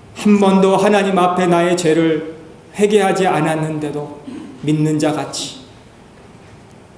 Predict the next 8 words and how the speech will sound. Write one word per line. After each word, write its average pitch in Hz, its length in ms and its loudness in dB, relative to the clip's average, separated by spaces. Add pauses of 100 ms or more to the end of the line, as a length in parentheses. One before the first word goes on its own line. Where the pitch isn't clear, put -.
(100)
여러분, 131 340 0
우리가 143 360 0
피할 175 300 2
수 175 160 -4
있다고 156 420 -2
생각하지 156 580 -2
말라는 131 400 -4
겁니다. 127 320 -8